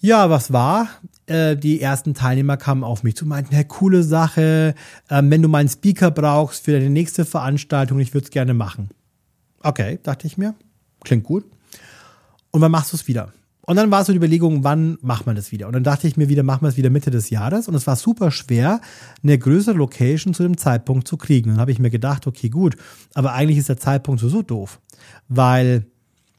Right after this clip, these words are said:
so mittendrin im Jahr bringt es ja eigentlich niemandem was. Und dann habe ich entschieden, es in der letzten Januarwoche zu machen. Erstens mal, das sind wenig Kongresse bis keine. Hotelzimmer günstig.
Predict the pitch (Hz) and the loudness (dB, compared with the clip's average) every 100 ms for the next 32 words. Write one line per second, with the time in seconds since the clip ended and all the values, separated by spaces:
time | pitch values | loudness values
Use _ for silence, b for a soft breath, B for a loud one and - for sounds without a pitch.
0 | _ _ - - 143 139 156 165 156 156 | _ _ -20 -4 0 2 2 0 -2 0
1 | 139 117 117 151 202 - 156 156 165 - | 2 2 2 0 -4 -4 -6 -2 -4 -4
2 | 123 123 123 117 120 110 110 104 104 104 | -4 -2 0 0 2 2 0 -2 -6 -6
3 | 101 - B B B B 123 139 156 143 | -12 -16 B B B B 0 2 2 0
4 | 135 - 151 156 156 156 143 b b - | -2 -2 -2 0 0 0 -2 b b -6
5 | 120 139 120 127 - - 123 113 117 101 | -2 2 2 2 -4 -2 0 2 0 0
6 | 101 104 98 110 101 95 98 95 - - | -4 -8 -10 -10 -10 -12 -18 -20 -14 -2
7 | 139 143 180 - 160 156 156 - B B | 0 0 0 0 2 2 0 -4 B B
8 | B - 117 147 127 123 127 - 120 110 | B -4 -2 2 2 4 2 2 0 2
9 | 120 - 113 107 - 95 92 95 b b | 0 0 -4 -6 -8 -8 -8 -10 b b
10 | b 131 131 139 131 135 131 131 _ - | b -2 2 0 0 0 0 -2 _ -6
11 | 110 101 - - - | -4 -4 -8 -18 -20